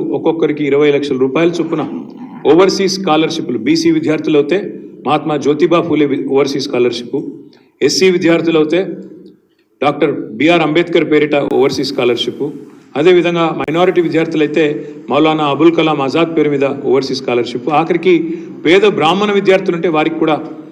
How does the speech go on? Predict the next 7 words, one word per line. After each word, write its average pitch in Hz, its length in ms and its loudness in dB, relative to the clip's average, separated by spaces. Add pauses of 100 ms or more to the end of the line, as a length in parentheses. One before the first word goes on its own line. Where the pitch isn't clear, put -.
(160)
స్వామి 160 360 0
వివేకానంద 170 560 2
పేరిట 156 260 0
పెట్టిన 143 260 -2 (400)
ఓవర్సీస్ 147 400 2
స్కాలర్‌షిప్‌తో 131 640 -2 (640)
విద్య 160 300 0